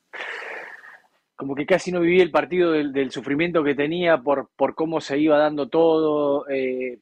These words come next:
primero me sorprendía mucho que sea tan tranquila para Argentina. La verdad que desde el comienzo tengo que darle la derecha de, de vuelta a este cuerpo técnico que estratégicamente mete a Di María por el sector izquierdo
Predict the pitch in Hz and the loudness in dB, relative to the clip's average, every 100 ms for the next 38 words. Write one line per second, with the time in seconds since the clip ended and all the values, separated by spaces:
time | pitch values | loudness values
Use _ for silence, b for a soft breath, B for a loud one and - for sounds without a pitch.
0 | _ 156 165 190 190 185 - 170 139 151 | _ 2 4 4 2 0 0 -2 -2 -2
1 | 156 165 180 170 175 196 180 180 175 160 | -2 2 2 4 2 -2 -2 2 2 2
2 | b b b b _ 143 - 180 175 165 | b b b b _ -4 2 2 4 0
3 | 170 160 156 151 180 180 160 151 139 - | 0 -2 -2 -4 -2 0 2 2 -2 -6
4 | 143 170 214 185 160 143 143 170 165 147 | -6 -2 0 2 4 4 2 0 0 0
5 | 139 135 143 180 170 170 156 - B B | -2 -4 -6 -6 -4 2 2 0 B B
6 | B _ 151 151 151 160 156 143 143 165 | B _ 2 4 4 4 4 4 4 0
7 | 156 143 139 135 135 160 160 147 131 131 | 0 2 4 4 4 2 2 2 2 2
8 | 143 143 143 151 135 143 - 160 170 147 | 0 0 0 0 0 -2 0 -2 -4 -4
9 | 139 139 131 135 117 - 131 151 143 135 | -6 -2 -2 -2 -10 -4 -2 -2 0 0
10 | 156 165 139 143 147 143 139 135 147 156 | 0 0 0 2 0 2 2 0 4 4
11 | 135 127 - 160 151 - 170 175 160 156 | 4 0 -2 0 0 4 4 6 4 2